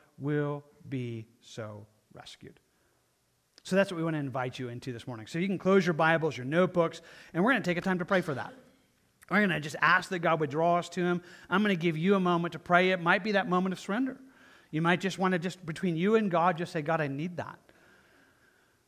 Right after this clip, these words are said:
I, I wanna receive the love of the truth that I could be saved." And just quiet between you and him. Just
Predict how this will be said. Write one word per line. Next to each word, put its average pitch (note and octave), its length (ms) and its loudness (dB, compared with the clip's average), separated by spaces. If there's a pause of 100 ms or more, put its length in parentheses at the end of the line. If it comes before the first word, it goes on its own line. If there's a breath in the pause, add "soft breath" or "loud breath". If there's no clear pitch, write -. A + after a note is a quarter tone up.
(160 soft breath)
I, D#3+ 100 -2
I - 140 -2
wanna F3+ 280 2
receive G3 520 0
the E3+ 100 2
love E3+ 220 6
of F3 140 2
the D#3+ 80 -4
truth G#3 400 2
that D3 120 0
I D#3 140 4
could E3+ 160 -2
be E3 80 0
saved." D3 460 -2
And C3 120 -6
just D#3 160 -8
quiet F3 340 2
between D#3+ 260 -4
you E3+ 120 2
and E3+ 120 0
him. E3+ 320 0
Just C#3+ 160 -10